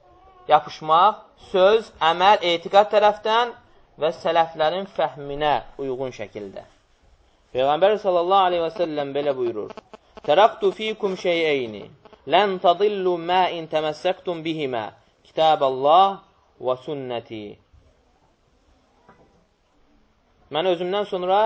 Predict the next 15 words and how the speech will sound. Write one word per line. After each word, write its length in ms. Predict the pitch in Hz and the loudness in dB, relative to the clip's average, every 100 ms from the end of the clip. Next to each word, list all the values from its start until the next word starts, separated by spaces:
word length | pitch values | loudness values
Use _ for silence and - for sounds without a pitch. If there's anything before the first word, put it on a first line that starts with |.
| 220 | 0
iki 160 | - - | -8 -16
şey 220 | - 170 143 | -6 -6 -2
qoydum. 440 | 131 110 101 95 - _ _ _ _ _ - - - - - - - - - _ _ _ - | -4 -4 -10 -16 -20 _ _ _ _ _ -18 -16 -18 -18 -20 -20 -20 -20 -20 _ _ _ -6
Əgər 240 | 131 170 190 | 0 2 0
siz 140 | 202 | -4
ondan 300 | 180 185 202 | -6 -4 -6
tutsanız, 440 | - - 196 208 | -6 -6 -4 -2
heç 160 | 214 208 | -4 -4
vaxt 140 | 208 160 | 0 0
azmazsınız. 640 | 151 156 131 107 98 101 _ _ _ _ _ _ - | 0 -4 -8 -12 -18 -20 _ _ _ _ _ _ -4
Allahın 500 | 127 139 139 143 160 | -2 2 2 2 -4
kitabı 640 | - - 127 127 147 180 202 _ _ _ - | -12 -4 -4 -4 -6 -6 -8 _ _ _ -10
və 120 | 123 | -8
mənim 240 | 123 123 123 | -8 -10 -14
sünnətim. 480 | 110 104 95 101 | -18 -18 -18 -20